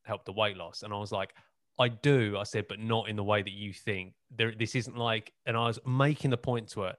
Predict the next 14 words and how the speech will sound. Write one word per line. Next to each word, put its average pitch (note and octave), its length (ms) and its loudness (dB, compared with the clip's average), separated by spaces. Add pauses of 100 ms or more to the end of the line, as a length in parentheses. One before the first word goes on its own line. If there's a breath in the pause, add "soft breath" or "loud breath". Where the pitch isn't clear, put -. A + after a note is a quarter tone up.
"I A2+ 80 4
don't B2+ 160 0
think B2+ 140 -8
this A#2+ 180 -10
is G#2+ 100 -10
a A2 40 -12
superior G#2 600 -4
way." G2 320 -2
I F#2 40 -2
said, F2+ 240 -8
"But F#2 180 -4 (480 loud breath)
I G#2+ 100 -4
think C3+ 360 -4
that G#2 280 -2